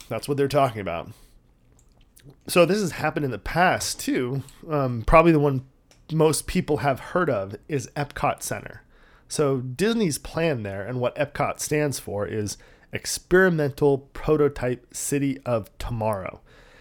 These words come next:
The idea was to build the perfect city.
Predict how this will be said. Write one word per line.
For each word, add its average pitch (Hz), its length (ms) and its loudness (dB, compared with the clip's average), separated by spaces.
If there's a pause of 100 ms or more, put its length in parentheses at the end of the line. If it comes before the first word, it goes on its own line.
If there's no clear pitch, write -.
(160)
The 120 180 0
idea 139 440 4
was 107 500 -2
to 117 420 -6 (240)
build 147 400 0
the 147 100 2
perfect - 600 -2
city. - 560 -8